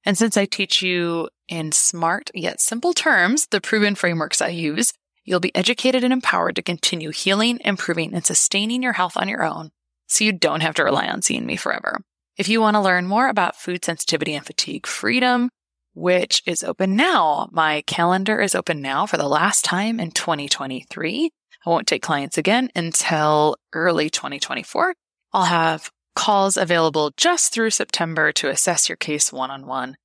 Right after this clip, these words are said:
and see if it's a good match to work together. You can book a call or learn more at Krista Bigler dot com forward slash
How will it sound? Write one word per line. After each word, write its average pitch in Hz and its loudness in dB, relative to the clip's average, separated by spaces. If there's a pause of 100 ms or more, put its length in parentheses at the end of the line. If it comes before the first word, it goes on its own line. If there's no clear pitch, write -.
(240)
and 170 -2
see 160 2
if - -6
it's - -10
a 139 -4
good - -4
match - -4
to - -4
work - -6
together. - -2 (280)
You 254 0
can 214 2
book 180 -2
a - -12
call 220 2
or 170 2
learn 139 -4
more 240 0
at 147 -4
Krista - 0
Bigler 190 0
dot - -6 (100)
com 320 2
forward 262 0
slash 196 2